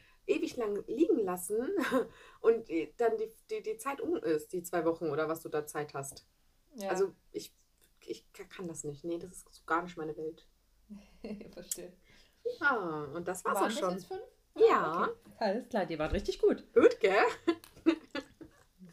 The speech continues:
Speaker 1: Die
Speaker 2: Also
Speaker 1: sind mir
Speaker 2: dagegen
Speaker 1: ganz
Speaker 2: sind
Speaker 1: spontan
Speaker 2: meine nächsten
Speaker 1: eingefallen.
Speaker 2: ja voll langweilig. <coughs> Aber gut. Ich hab
Speaker 1: Ja.
Speaker 2: schon, ich hab schon ganz viel verballert von meiner, äh, Entweder-oder-Energie.
Speaker 1: Na,
Speaker 2: So,
Speaker 1: das
Speaker 2: ihr Lieben,
Speaker 1: stimmt.
Speaker 2: äh,
Speaker 1: Ja.
Speaker 2: vielen, vielen Dank fürs Zuhören.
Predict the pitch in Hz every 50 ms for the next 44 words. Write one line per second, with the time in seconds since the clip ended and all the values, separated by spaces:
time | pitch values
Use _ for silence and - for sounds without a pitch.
0 | _ - - - 208 - 190 190 302 - 185 190 185 208 202 208 202 208 233 208
1 | 190 180 185 220 262 262 254 254 269 269 - 254 247 240 240 240 226 240 277 269
2 | 254 254 254 226 196 190 185 185 185 202 202 - - - _ _ - - - -
3 | - - - - - - 508 - _ - - - - - - - - - _ _
4 | _ - 294 285 - - 349 262 262 277 254 - 196 - - - - 202 202 202
5 | 208 214 - - - - - - - - - - - _ _ _ _ _ _ -
6 | - 330 311 233 208 196 214 214 - 208 208 233 226 - 262 220 202 214 226 220
7 | - 254 233 247 247 240 214 226 240 226 226 226 226 208 202 196 196 202 196 196
8 | 202 202 196 202 202 196 - - 202 202 208 202 202 196 202 208 202 190 190 202
9 | 202 202 208 208 208 208 - - - - - - - - - - - - 196 190
10 | 175 160 - - 240 330 370 359 320 302 254 233 233 226 208 202 202 202 196 -
11 | - - 240 247 254 262 - - _ _ _ _ _ _ _ _ _ _ - 277
12 | 294 311 302 320 311 294 302 277 262 254 247 277 - - 269 - - - - 254
13 | 226 233 233 247 254 240 247 294